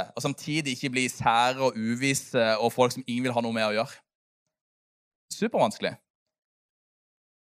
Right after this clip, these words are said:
Men vi trenger Guds visdom i dette her.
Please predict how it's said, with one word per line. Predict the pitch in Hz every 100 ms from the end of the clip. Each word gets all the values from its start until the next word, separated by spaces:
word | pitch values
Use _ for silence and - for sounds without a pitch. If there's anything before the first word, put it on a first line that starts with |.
| -
Men | 135
vi | -
trenger | - 135 160 113 104 - _ _ _ _ 127 113
Guds | 175 - -
visdom | 127 117 - 135
i |
dette | 120 -
her. | 104 90